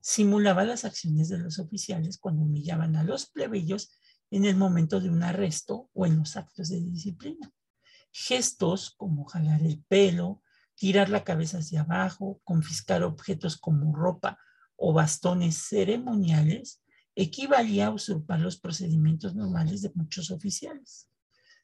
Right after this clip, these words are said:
Los líderes de las comunidades frecuentemente castigaban a los que se encontraban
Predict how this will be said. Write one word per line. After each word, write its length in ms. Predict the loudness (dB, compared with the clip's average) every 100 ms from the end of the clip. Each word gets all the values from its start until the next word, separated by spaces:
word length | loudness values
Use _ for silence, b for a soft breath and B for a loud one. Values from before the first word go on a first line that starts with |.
| _
Los 180 | 0 2
líderes 500 | 4 4 6 6 4
de 100 | 2
las 180 | 2 0
comunidades 840 | 0 0 2 0 -2 -2 -4 -10 -10
frecuentemente 760 | -12 -10 -10 -6 -4 -4 -6
castigaban 720 | -6 -6 -4 -2 0 0 0
a 80 | -2
los 180 | -4 -8
que 100 | -10
se 120 | -6
encontraban 640 | -4 -2 0 0 0 -2